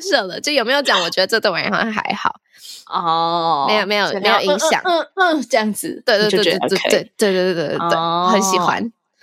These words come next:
Speaker 2: 啊，会有人这样子，会有人不这样做？你有遇过完全安静的吗？
Speaker 1: 有啊。
Speaker 2: Silent。
Speaker 1: Silent。
Speaker 2: 真的假的？真的假的？
Speaker 1: 嗯。
Speaker 2: 然后嘞？
Speaker 1: 就想说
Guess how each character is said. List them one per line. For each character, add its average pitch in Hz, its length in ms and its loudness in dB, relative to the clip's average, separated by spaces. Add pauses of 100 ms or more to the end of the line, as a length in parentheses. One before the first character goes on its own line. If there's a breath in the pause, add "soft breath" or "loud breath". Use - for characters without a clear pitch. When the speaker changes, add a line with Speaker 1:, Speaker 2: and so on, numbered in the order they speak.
(280 loud breath)
Speaker 2:
啊， 403 380 0
会 440 200 2
有 226 140 2
人 175 220 -2
这 311 120 -4
样 302 140 -2
子， - 180 -12
会 403 180 0
有 240 100 2
人 156 240 -4
不 - 160 -10
这 262 120 0
样 220 160 0
做？ 190 240 -4
你 226 80 0
有 277 80 -2
遇 262 160 0
过 254 160 0
完 180 180 0
全 160 240 -6
安 170 180 -2
静 175 220 -2
的 - 80 -18
吗？ 101 140 -8
Speaker 1:
有 262 120 2
啊。 285 160 2
Speaker 2:
Silent。 508 460 0 (300)
Speaker 1:
Silent。 277 300 0
Speaker 2:
真 - 80 4
的 214 220 0
假 160 100 -2
的？ - 360 -2 (680)
真 - 100 -6
的 571 420 -2
假 - 80 -18
的？ 220 360 0
Speaker 1:
嗯。 254 760 0 (600)
Speaker 2:
然 269 120 0
后 277 60 2
嘞？ - 0 -
Speaker 1:
就 330 60 0
想 - 180 4
说 285 320 2